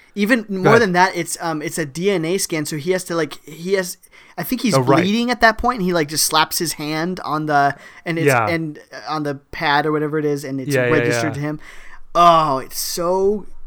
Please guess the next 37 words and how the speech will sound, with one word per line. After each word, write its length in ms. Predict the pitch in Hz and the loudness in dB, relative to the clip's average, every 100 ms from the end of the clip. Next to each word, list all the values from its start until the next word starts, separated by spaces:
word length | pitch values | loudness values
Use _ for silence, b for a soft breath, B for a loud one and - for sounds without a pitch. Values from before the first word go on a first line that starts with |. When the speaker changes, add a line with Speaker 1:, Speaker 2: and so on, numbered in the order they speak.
| - | -4
Speaker 2:
And 140 | 139 | 2
Speaker 1:
'cause 80 | 147 | 4
Speaker 2:
then 80 | 156 | 4
the 80 | 151 | 0
guns 420 | 127 143 156 156 | -2 0 0 -4
come 240 | - 147 131 | -6 -6 -2
down, 320 | 123 123 139 | -2 0 0
and 160 | 123 | -4
Poe 280 | - 143 143 | -2 2 2
defends 460 | 139 131 165 170 143 | 2 -4 -4 -4 -4
him. 320 | 117 104 110 - - - | -8 -12 -18 -20 -20 -8
And 160 | 143 147 | -4 -2
then 100 | 151 | 2
it's 60 | |
Speaker 1:
But 100 | 165 | 4
he 40 | 208 | 4
Speaker 2:
becomes 200 | - 208 | 6 6
Speaker 1:
can't 140 | 214 220 | 4 4
Speaker 2:
like 40 | |
a 20 | |
Speaker 1:
do 120 | 208 | 4
it 140 | 180 151 | 4 4
until 180 | 160 156 | -2 -2
he 60 | |
signs 380 | 151 160 156 160 | 0 0 0 0
in 380 | 160 131 123 135 - | -2 -2 -6 -10 -12
Speaker 2:
Yeah, 220 | 175 330 208 | -4 0 0
Speaker 1:
officially 440 | - - 165 170 | -2 -2 2 2
Speaker 2:
exactly. 260 | 202 160 160 | 4 2 -2
Speaker 1:
as 80 | |
a, 120 | 156 160 | -4 -4
as 140 | 143 | -2
a 220 | 147 143 | -2 -2
guest 380 | 156 147 165 - | -4 -2 -2 -2
at 80 | 143 | -8
the 60 | |
hotel. 460 | 156 151 156 131 123 | -6 -6 -4 -4 -6